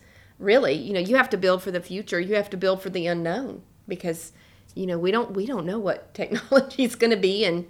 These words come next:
ten years. I mean, think about how far we've come. Even, you know, you were s-, saying earlier about the, the E Vs, you know, the first generation ten years ago, I know I remember,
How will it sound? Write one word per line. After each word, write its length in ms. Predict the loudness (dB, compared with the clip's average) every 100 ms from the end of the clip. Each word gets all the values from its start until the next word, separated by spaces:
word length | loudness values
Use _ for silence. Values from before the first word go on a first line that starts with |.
| -14 _ -8
ten 220 | -4 -2
years. 380 | -4 -4 -6 -6
I 40 |
mean, 120 | -6
think 180 | -6 -6
about 460 | -2 0 0 -2 -12 -20 _ _ _ -20 -2
how 120 | -2
far 380 | 0 0 0 0
we've 200 | -2 -2
come. 280 | 0 2 2
Even, 400 | 0 0 -2 -2
you 80 |
know, 100 | -2
you 160 | 0 0
were 60 | -4
s-, 200 | -4 -10 -10
saying 360 | -4 0 2 2
earlier 320 | 4 4 4
about 300 | 2 0 -2
the, 200 | -4 -4 -14 -20 -20 -20 _
the 120 | 2
E 180 | 4 2
Vs, 600 | 2 2 2 -2 -4 -10 -10
you 100 | -4
know, 140 | -2
the 100 | -4
first 320 | 4 4 4
generation 540 | 0 2 2 2 -2 -6
ten 200 | -4 -2
years 200 | -2 -2
ago, 260 | -2 2
I 80 | 2
know 140 | 2 0
I 80 |
remember, 420 | 0 0 0 -2